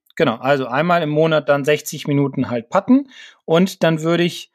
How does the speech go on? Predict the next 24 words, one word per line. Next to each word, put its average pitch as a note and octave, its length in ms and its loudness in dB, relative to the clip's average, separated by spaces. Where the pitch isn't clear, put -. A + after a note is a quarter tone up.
putten A3 520 4
immer F#3+ 260 4
mal F3 320 2
so F3 280 0
die D#3 140 -6
letzten E3+ 500 -2
zehn F#3+ 380 0
Minuten F3 760 -2
in D#3+ 400 -4
den D3 180 -2
anderen C#3 340 0
Trainingseinheiten, C3 1040 -4
äh, B2 320 -6
da B2+ 200 0
mit B2+ 200 -4
hinein B2 600 -4
integrieren. A2 500 -14
Also B2+ 220 -4
dann B2 160 -2
hätten C3+ 280 -6
wir C3 260 -2
zehn D#3+ 220 -2
Minuten D3 360 -4
putten, G3+ 560 0